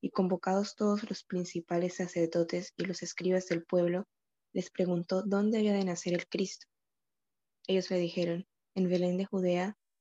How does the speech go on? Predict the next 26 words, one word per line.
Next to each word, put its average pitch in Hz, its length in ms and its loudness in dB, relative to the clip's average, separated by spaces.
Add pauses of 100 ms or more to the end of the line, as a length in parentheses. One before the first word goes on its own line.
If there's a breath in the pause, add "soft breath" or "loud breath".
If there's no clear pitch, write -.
(100)
don-, 180 400 0
porque 180 320 -2
así - 400 -2
está - 220 -6
escrito 190 560 -4
por 180 160 -2
el 165 160 0
profeta. - 520 -6 (600)
Y 190 100 -2
tú, 208 320 2 (180)
Belén, 180 380 2 (380)
de 185 80 2
la 180 140 2
tierra 202 360 2
de 214 80 2
Judá, 180 460 -2 (400)
no 214 140 8
eres 240 360 2 (220)
la 190 100 0
más 185 260 0
pequeña 185 460 -2
entre 175 240 0
los 170 160 -4
príncipes 180 640 -4
de 165 80 -10
Judá, 170 400 -2